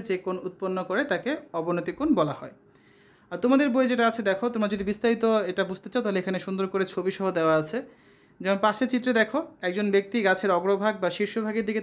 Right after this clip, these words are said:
তাকিয়ে আছে, এই যে এখানে তাকিয়ে আছে। ব্যক্তির দৃষ্টিরেখা, চোখ বরাবর ভূসমান্তরাল রেখা এবং গাছের মাঝ বরাবর ঊর্ধ্বরেখা কল্পনা করলে আমরা একটা সমকোণী ত্রিভুজ পাবো। এই ত্রিভুজটা এখানে দেওয়া আছে।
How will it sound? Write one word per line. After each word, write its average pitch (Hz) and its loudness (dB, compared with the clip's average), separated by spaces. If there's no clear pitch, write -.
তাকিয়ে 220 0
আছে, - -12
এই 160 0
যে 147 -4
এখানে 214 4
তাকিয়ে 165 0
আছে। 254 -4
ব্যক্তির 202 2
দৃষ্টিরেখা, 269 4
চোখ 226 0
বরাবর 220 4
ভূসমান্তরাল 226 0
রেখা 208 -2
এবং 202 -2
গাছের 226 -2
মাঝ 185 2
বরাবর 220 2
ঊর্ধ্বরেখা 190 -2
কল্পনা 180 -2
করলে 185 -2
আমরা 165 0
একটা 165 -6
সমকোণী 202 -2
ত্রিভুজ 160 -2
পাবো। 147 -4
এই 156 -16
ত্রিভুজটা 170 -2
এখানে 175 -4
দেওয়া 175 2
আছে। 214 -8